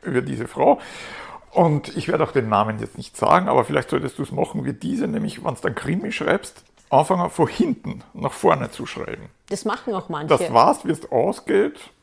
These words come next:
Speaker 1: und
Speaker 2: Ja,
Speaker 1: dann
Speaker 2: ja.
Speaker 1: das andere
Speaker 2: Ja, ja,
Speaker 1: rundherum
Speaker 2: das machen ja
Speaker 1: kannst
Speaker 2: auch
Speaker 1: du
Speaker 2: manche tatsächlich so. Also bei den Krimis voraus schon weiß, wer ist der Täter, warum ist es und wie hat er es gemacht.
Speaker 1: Genau, warum
Speaker 2: Und
Speaker 1: war es
Speaker 2: ja, ja,
Speaker 1: Motiv,
Speaker 2: also das
Speaker 1: das
Speaker 2: ist jetzt
Speaker 1: Motiv
Speaker 2: für, für
Speaker 1: natürlich braucht, ne?
Speaker 2: Krimis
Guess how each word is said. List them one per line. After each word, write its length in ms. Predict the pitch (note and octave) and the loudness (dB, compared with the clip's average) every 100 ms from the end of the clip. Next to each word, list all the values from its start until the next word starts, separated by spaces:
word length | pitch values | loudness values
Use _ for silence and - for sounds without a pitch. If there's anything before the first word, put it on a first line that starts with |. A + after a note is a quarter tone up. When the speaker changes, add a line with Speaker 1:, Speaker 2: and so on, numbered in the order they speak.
| _ _ | _ _
Speaker 1:
und 300 | A3 F3+ F#3+ | -2 0 2
Speaker 2:
Ja, 140 | F#3 A3+ | 2 4
Speaker 1:
dann 80 | - | 4
Speaker 2:
ja. 60 | F3 | 4
Speaker 1:
das 160 | F3 - | -2 -4
andere 520 | E3 E3+ E3 - - - | -4 -2 0 -2 -4 -2
Speaker 2:
Ja, 140 | D#3 G#3+ | 2 4
ja, 80 | B3 | 4
Speaker 1:
rundherum 60 | |
Speaker 2:
das 120 | G#3 G3+ | 0 0
machen 240 | A3+ A#3 | -2 -2
ja 40 | E3 | -4
Speaker 1:
kannst 60 | |
Speaker 2:
auch 40 | D#3 | -4
Speaker 1:
du 20 | D3 | -6
Speaker 2:
manche 260 | D#3 - | -6 -6
tatsächlich 480 | E3+ - G3 - F#3 | -8 -6 -8 -6 -6
so. 180 | E3 D#3 | -4 -4
Also 160 | D#3 | -4
bei 80 | D#3 | -4
den 120 | E3+ D#3+ | -2 2
Krimis 500 | F#3 F#3 D#3 - _ _ | 4 2 -2 -10 _ _
voraus 340 | - F3+ F#3+ | -2 0 -2
schon 200 | - F3+ | -4 -6
weiß, 280 | E3 E3 F#3+ - _ _ _ _ | -4 -4 -6 -14 _ _ _ _
wer 180 | F3 F3 | 2 2
ist 100 | E3+ | 2
der 120 | E3+ | -4
Täter, 440 | - D#3+ - G#3 C#4+ - _ _ _ _ _ _ | -6 -6 0 0 0 -8 _ _ _ _ _ _
warum 380 | E3 E3+ F3+ G#3+ | -4 2 4 6
ist 140 | A3+ A3+ | 4 4
es 440 | A#3+ B3+ - - _ _ _ - | 2 0 -8 -18 _ _ _ -4
und 160 | F3 | 0
wie 140 | F#3+ F#3+ | 2 2
hat 120 | G#3+ | 0
er 40 | |
es 160 | A3 - | -4 -4
gemacht. 360 | F#3 C#4 - - C#3 | -6 -6 -8 -6 -4
Speaker 1:
Genau, 240 | C3 G#2 - | -2 -4 -4
warum 220 | A#2 G#2+ | 0 2
Speaker 2:
Und 120 | A2+ | 2
Speaker 1:
war 140 | A#2 | -2
es 200 | - - - | -2 -6 -2
Speaker 2:
ja, 60 | |
ja, 100 | F#3+ C#4+ | 2 6
Speaker 1:
Motiv, 140 | C4+ | 6
Speaker 2:
also 220 | F3 G3+ | 6 4
das 80 | F#3+ | 2
Speaker 1:
das 160 | G3+ G#3 | 2 2
Speaker 2:
ist 120 | A3 | 4
jetzt 120 | A#3 - - | 4 4 0
Speaker 1:
Motiv 80 | G3 | 0
Speaker 2:
für, 60 | |
für 60 | G#3 | 2
Speaker 1:
natürlich 320 | - B3 - | 2 2 4
braucht, 120 | A3 | 8
ne? 80 | F#3+ | 10
Speaker 2:
Krimis 580 | G#3+ A#3+ D#4+ - - | 12 10 8 4 -6